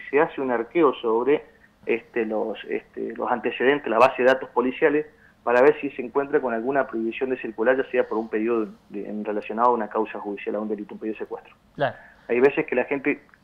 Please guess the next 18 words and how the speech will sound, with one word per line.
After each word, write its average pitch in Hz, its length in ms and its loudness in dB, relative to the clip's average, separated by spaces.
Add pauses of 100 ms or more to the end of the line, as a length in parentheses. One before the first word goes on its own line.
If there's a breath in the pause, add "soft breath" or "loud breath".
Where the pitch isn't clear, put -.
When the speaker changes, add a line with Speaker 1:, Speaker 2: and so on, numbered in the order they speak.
(100)
Speaker 1:
eh, 117 380 0
te 110 200 -6
cierra 160 280 8
el 156 100 4
negocio 175 380 4
y - 40 -8
cuando 120 260 0
va 139 120 4
a - 60 -12
ser 147 120 -2
el 143 120 -2
doce 165 420 -4
le 117 100 -8
secuestran 131 440 -6
el 123 60 0
vehículo 139 640 -2
en, 113 300 -6
en, 107 200 -10